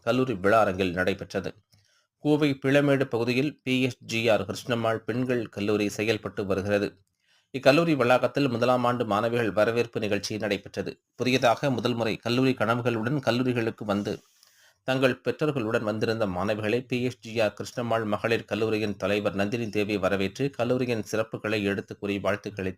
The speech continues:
தெரிவித்தார். தொடர்ந்து கல்லூரியின் முதல்வர் டாக்டர் ஹாரதி கல்லூரி கடந்து வந்த பாதைகள், கல்லூரியின் சாதனைகள் குறித்து மாணவிகள் மத்தியில் சிறப்புரையாற்றினார். சிறப்பு விருந்தினராக கோவை மாநகர காவல் ஆணையர் சரவண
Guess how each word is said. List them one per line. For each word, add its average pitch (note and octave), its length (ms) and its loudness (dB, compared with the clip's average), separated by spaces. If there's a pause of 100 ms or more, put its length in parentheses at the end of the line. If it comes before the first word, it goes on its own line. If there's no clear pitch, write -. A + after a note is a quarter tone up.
தெரிவித்தார். - 460 -10 (720)
தொடர்ந்து C#3+ 420 4
கல்லூரியின் C#3+ 460 4
முதல்வர் A#2+ 360 0
டாக்டர் A2+ 440 -2
ஹாரதி B2 480 2
கல்லூரி A2+ 420 -4
கடந்து C3+ 400 0
வந்த C#3 220 0
பாதைகள், A#2 460 -2
கல்லூரியின் A2+ 500 0
சாதனைகள் A#2 580 -2
குறித்து G#2 360 -4
மாணவிகள் A#2 460 -2
மத்தியில் G#2 500 -4
சிறப்புரையாற்றினார். F#2+ 800 -4 (580)
சிறப்பு D3+ 460 0
விருந்தினராக B2 720 2
கோவை B2 300 0
மாநகர G#2+ 400 0
காவல் A2 340 0
ஆணையர் G#2 480 -2
சரவண A#2+ 320 -2